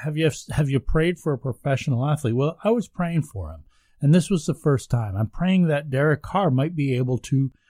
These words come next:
reach him. How often are you praying for unbelievers in your life?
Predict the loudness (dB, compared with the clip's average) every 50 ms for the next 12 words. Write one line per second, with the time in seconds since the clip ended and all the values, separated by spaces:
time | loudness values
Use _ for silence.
0 | _ _ _ _ _ 2 4 4 4 2 0 -2 -4 -4 -6 -10 -16 _ -20 -20
1 | -14 _ 0 2 4 4 4 2 2 2 2 2 4 4 4 4 2 2 2 2
2 | 0 0 0 -2 -6 -10 -8 -6 -2 0 0 0 0 0 -2 -2 0 0 0 0
3 | 0 -2 0 0 0 0 2 2 2 2 0 -2 -4 -8 -14 -20